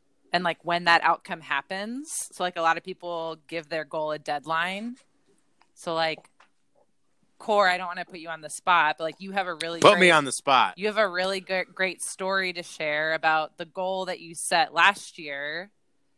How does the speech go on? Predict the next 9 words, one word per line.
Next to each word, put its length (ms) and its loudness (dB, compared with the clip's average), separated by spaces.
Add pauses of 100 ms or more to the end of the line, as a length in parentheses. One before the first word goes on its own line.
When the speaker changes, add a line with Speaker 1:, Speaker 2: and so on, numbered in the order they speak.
(140)
Speaker 2:
Mm-hmm. 280 -18 (160)
Speaker 1:
And, 140 -10
like, 260 -10
ultimately 1080 -8 (1300)
you 720 -4
made, 640 4 (140)
like, 400 2 (640)
extraordinary 1080 0
progress, 760 -2